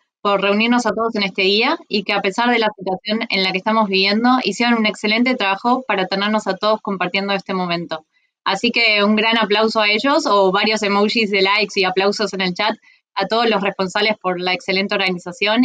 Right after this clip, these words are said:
y esperemos que próximamente se pueda repetir de manera presencial. Y también agradecerte a vos, sí, a vos que estás ahí del otro lado,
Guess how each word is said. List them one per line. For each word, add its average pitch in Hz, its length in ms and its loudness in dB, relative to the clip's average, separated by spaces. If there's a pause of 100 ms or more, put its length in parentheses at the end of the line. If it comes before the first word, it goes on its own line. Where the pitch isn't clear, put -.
y 185 140 0
esperemos 190 400 -2
que 190 100 -4
próximamente 190 800 -2
se 180 160 -6
pueda 180 260 0
repetir 180 400 0
de 185 140 0
manera 175 400 -2
presencial. 160 600 -6 (1040)
Y 233 200 4
también 240 360 2
agradecerte 226 460 0
a 220 80 2
vos, 175 420 -2
sí, 202 200 -4
a 190 80 2
vos 226 200 4
que 269 100 0
estás 226 260 -2
ahí 214 240 2
del 208 160 0
otro 196 180 -2
lado, 214 340 0